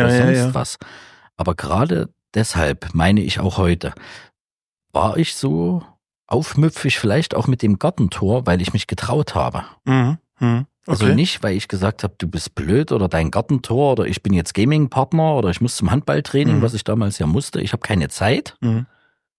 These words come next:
Speaker 1: Sondern das Gartentor war halt einfach schief so. Es, es hat keinen Spaß gemacht, das
Speaker 2: <laughs>
Speaker 1: zuzumachen. Und,
Speaker 2: Ja.
Speaker 1: äh, ich wusste aber auch, dass das wird weder seiner Liebe zu mir noch meiner zu ihm einen Abbruch tun. Es
Speaker 2: Ja.
Speaker 1: war halt einfach, hey, das Tor ist einfach,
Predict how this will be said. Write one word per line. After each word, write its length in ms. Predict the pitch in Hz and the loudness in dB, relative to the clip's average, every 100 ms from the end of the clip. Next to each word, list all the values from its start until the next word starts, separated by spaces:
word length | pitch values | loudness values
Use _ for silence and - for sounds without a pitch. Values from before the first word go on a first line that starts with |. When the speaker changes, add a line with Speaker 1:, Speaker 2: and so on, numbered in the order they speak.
| _ _ _ _ _ _ _ _ - | _ _ _ _ _ _ _ _ -2
Speaker 1:
Sondern 180 | 107 | 0
das 120 | 117 - | 0 -2
Gartentor 440 | 113 139 - 113 | -2 0 0 0
war 100 | 117 | 2
halt 160 | 117 - | 2 0
einfach 340 | 127 - 117 | -2 0 -2
schief 340 | - 143 165 - | -2 -2 -2 -2
so. 260 | - 101 | -2 0
Es, 160 | 95 - | 0 -4
es 220 | 104 - | -10 -4
hat 140 | 127 - | -4 0
keinen 180 | 120 | 0
Spaß 300 | 107 113 - | 2 2 2
gemacht, 280 | - 123 - | 2 0 0
das 160 | 110 - | -4 -4
Speaker 2:
<laughs> 20 | |
Speaker 1:
zuzumachen. 880 | - 170 - 139 147 156 - 175 180 | -4 -4 -2 -2 0 0 0 2 0
Und, 180 | - 123 | 2 2
Speaker 2:
Ja. 140 | 123 127 | 4 2
Speaker 1:
äh, 280 | 110 101 - | 0 0 -4
ich 240 | - - | -10 -4
wusste 300 | 110 - - | -4 -2 -2
aber 300 | 131 147 135 | 0 0 0
auch, 360 | - 180 - - _ _ | 0 0 -2 -14 _ _
dass 160 | - 98 | -8 -6
das 220 | 98 - | -4 -4
wird 180 | 117 - | -4 0
weder 280 | 104 98 - - - | 0 0 -6 -10 -16
seiner 440 | - - 101 147 | -12 -2 2 2
Liebe 260 | 143 156 135 | 0 -2 -4
zu 180 | - 101 | -4 0
mir 240 | 98 151 | 2 2
noch 180 | 160 110 | 2 0
meiner 320 | - 131 135 | 2 2 0
zu 140 | - 85 | -2 -4
ihm 180 | 135 127 | 0 0
einen 100 | - | 0
Abbruch 480 | 180 - 156 131 | -4 0 0 0
tun. 340 | - - 110 98 | -4 0 2 4
Es 100 | 120 | 4
Speaker 2:
Ja. 60 | 110 | 4
Speaker 1:
war 100 | 117 | 2
halt 140 | 117 | 0
einfach, 360 | - 135 131 104 | 0 0 0 2
hey, 280 | 139 143 - - | 2 2 -2 -4
das 160 | 107 | -6
Tor 260 | - 139 - | -2 -2 -2
ist 120 | 117 | -4
einfach, 440 | - 123 151 143 | -2 0 0 -2